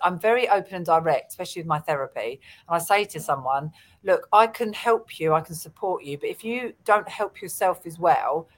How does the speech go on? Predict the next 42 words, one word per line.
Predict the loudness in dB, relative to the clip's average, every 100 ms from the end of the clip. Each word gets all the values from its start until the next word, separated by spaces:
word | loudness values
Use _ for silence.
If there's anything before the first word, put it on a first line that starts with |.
| _ _ _
I | 2
might | 6 4
as |
well | 4
be | -8
talking | -6 -8 -8 -6
to | -4
a |
brick | -2 -2
wall." | 2 0 0 _ _ _ _ 2
Um, | 4 6 4 -2 -4 0
and | 2 2 -4 -8 -10
so | -6 0 0
it | -2 -8 -4
is | -2 -2
about | 0 4 4 2
listening | -4 -8 -8 -8 -6 -8 -10 -12
to | -12 -12
people | -12 -14 -10 -6 -4 -6 -10 _ _ _ _
and | -12 -8
taking | -2 -2 -4 -8
on | -6 -4
board | 2 4 4 2 0 -10 -4
what, | -2 -2 _ -20 -4
what | -2 0
resonates | -2 -2 -6 -4 -4 -6
with | -8
you, | -2 -2 -2 -12 _ _ -2
um, | 0 0
and | 0
what | -4 -2
works | 0 0 -2
for | -4
you, | -2 -4
because | -10 -10
we | -2 0
are |
all | 0 -2
different. | -4 -4 -4 -6
We're | -4 -4
all | -4
unique. | -4 -4 -4 -4 -8